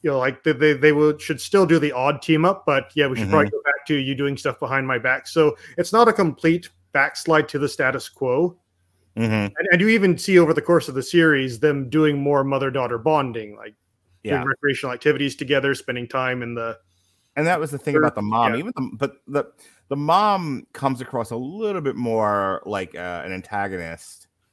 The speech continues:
Speaker 2: in the first season. The second season, <clears throat> she's a little less perfect than she was presented as in season one.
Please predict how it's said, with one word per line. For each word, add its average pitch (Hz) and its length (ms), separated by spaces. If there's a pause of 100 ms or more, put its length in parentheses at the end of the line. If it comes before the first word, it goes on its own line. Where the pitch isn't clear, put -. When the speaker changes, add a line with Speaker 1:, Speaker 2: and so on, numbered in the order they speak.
(280)
Speaker 2:
in 110 80
the 104 60
first 107 260
season. 90 280
The 92 100
second 156 400
season, 107 520 (960)
<clears throat> 117 280 (600)
she's 175 300
a 190 40
little 185 260
less 151 200
perfect 117 440
than 104 220
she - 120
was 104 140
presented 95 500
as 90 220
in 85 120
season 90 380
one. 87 280